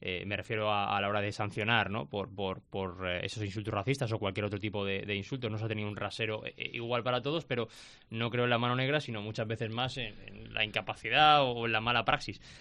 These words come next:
de, de algunos de los, de los órganos que han cometido esas, esos agravios comparativos. Pero en cualquier caso,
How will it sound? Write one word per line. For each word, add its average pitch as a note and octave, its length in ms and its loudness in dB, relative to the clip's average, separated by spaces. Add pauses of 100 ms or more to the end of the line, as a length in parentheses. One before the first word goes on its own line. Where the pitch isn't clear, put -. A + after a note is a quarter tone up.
(140)
de, F#2 500 -4
de F#2+ 340 -10
algunos G#2 320 -4
de G#2+ 80 -4
los, G2 280 -6
de G#2+ 100 -2
los G2+ 140 -4
órganos G#2 300 0
que - 100 -4
han G2+ 80 -2
cometido G2+ 420 -2
esas, F#2+ 420 -4
esos A2 200 -4
agravios G#2 340 0
comparativos. G2 500 -2
Pero G#2+ 140 2
en - 20 -8
cualquier G2+ 220 2
caso, A#2 260 0